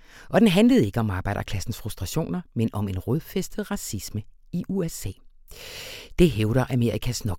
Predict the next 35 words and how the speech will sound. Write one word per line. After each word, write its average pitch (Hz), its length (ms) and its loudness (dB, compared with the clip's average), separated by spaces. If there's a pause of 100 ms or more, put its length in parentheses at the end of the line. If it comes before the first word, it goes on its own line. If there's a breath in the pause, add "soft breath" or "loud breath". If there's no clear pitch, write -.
(120)
vigtigste 135 400 -2
sorte - 420 -4
intellektuelle, 202 720 0 (120)
Ta-Nehisi 220 540 0 (100)
Coates, - 440 -4
i - 80 -2
sin 160 240 0
nye 104 320 -2
bog, - 280 -6
der 92 60 -6
har 92 100 -4
fået 104 260 -4
navnet 107 420 -2 (380 soft breath)
We 233 160 6
Were 120 120 2 (100)
Eight 113 240 -4
Years 101 240 -4
in 101 100 -2
Power, 170 340 0 (260)
An 98 120 -4
American 95 500 -4
Tragedy. 87 540 -8 (800 loud breath)
Og 202 120 4
i 214 40 8
lørdagens 220 420 4
Moderne 135 340 2
Tider, 107 300 -2
der 107 100 0
kan 151 120 -2
du 143 60 0
læse 95 360 -4
et - 80 -4
interview 113 400 -6
med 90 100 -4
ham. 82 220 -10